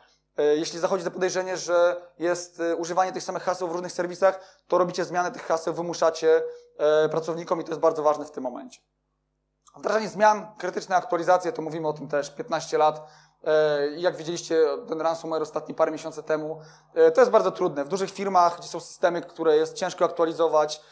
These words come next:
e, nie można po prostu wgrać aktualizacji, klik, bo na przykład oprogramowanie jakieś przestanie działać, to jest olbrzymim problemem.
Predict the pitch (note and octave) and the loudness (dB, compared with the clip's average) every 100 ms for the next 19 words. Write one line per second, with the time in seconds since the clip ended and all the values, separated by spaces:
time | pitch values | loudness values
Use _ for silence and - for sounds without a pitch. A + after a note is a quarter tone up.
0 | - - D3+ D#3+ G#3+ A3+ F3+ E3+ E3+ - | -20 -4 -2 0 4 4 4 0 -2 -4
1 | D3 E3+ E3 - D#3 D#3 D#3 D#3 D3+ - | 0 0 0 -2 2 2 4 2 0 -10
2 | E3+ - - _ _ - D3 F3 F3 F3+ | -12 -12 -20 _ _ -8 2 4 4 2
3 | - D3 D#3+ E3 D#3+ D#3 D3+ - - - | -4 -6 -2 -2 2 0 0 -8 -14 -12
4 | D#3 D#3+ E3+ E3+ D#3 D#3 D3+ D#3 D3+ C#3+ | -4 0 0 -2 -6 -8 -8 -8 -4 -4
5 | B2+ B2+ | -4 -8